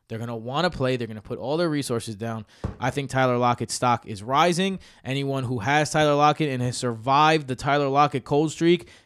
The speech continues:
congratulations. You have your wide receiver back,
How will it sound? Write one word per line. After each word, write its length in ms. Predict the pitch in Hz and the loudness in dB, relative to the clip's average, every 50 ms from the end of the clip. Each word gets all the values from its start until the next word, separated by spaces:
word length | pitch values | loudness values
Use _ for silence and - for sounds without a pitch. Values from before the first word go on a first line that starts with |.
| _ - | _ -10
congratulations. 840 | - 139 127 143 147 156 151 135 135 135 143 151 - 156 156 147 123 | -8 -2 2 2 4 4 2 2 0 0 0 -2 -2 -4 -4 -4 -2
You 140 | 131 143 151 | 0 2 2
have 220 | 143 143 139 131 | 4 4 2 2
your 320 | 127 117 113 107 101 85 - - | 0 -2 -2 -2 -2 -4 -8 -12
wide 320 | - 110 123 131 139 135 | -8 -2 2 2 2 2
receiver 440 | 117 107 101 - - 185 190 170 185 | 2 -2 -4 0 0 2 4 4 4
back, 360 | 165 175 175 165 165 - - | 4 4 4 4 2 0 -6